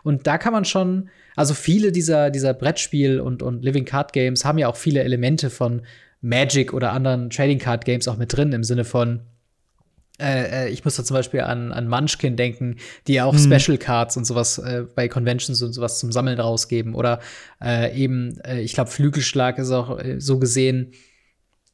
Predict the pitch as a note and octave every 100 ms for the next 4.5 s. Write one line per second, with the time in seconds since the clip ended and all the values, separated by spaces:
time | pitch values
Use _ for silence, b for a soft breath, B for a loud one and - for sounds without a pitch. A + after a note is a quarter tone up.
0 | _ D#3 D#3 D3+ B2 C#3 C#3+ C#3 C3 C3
1 | B2+ C3 A2+ A2+ B2+ C3 B2 A#2 A#2+ A#2+
2 | B2+ D#3 D#3 C3 B2 B2+ - B2+ A#2+ A#2+
3 | A#2+ A2+ C3 A#2+ - B2+ A#2+ A#2+ A#2+ A#2+
4 | A#2 - A#2+ C3